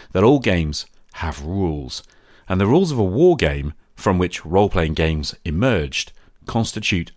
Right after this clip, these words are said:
a system. Quote, "Broadly, the system of a war game is the set of mechanisms that simulate the conditions and allow for the resolution of conflict," end quote.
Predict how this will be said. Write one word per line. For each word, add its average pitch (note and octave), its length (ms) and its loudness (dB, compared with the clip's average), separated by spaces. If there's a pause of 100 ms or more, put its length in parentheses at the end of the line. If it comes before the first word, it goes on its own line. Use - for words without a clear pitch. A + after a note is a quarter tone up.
a D#2+ 80 -8
system. C#2+ 680 -6 (680)
Quote, F#2 320 2 (120)
"Broadly, A#2 640 4 (220)
the E2 100 -8
system G2+ 460 0
of E2 80 0
a D#2+ 40 0
war A#2+ 300 2
game D2+ 380 -2 (160)
is F#2 100 -6
the F2+ 120 -4
set - 320 -4
of A2 100 -8
mechanisms F2+ 640 -2
that - 160 -8
simulate F#2 520 -2
the - 80 -10
conditions D#2 720 -4 (260)
and F#2+ 120 -2
allow A2 360 4
for G2 180 -6
the E2+ 120 0
resolution F2 760 0 (280)
of G2 200 -2
conflict," D#2 680 -4 (160)
end G2+ 240 -2
quote. C2+ 300 -8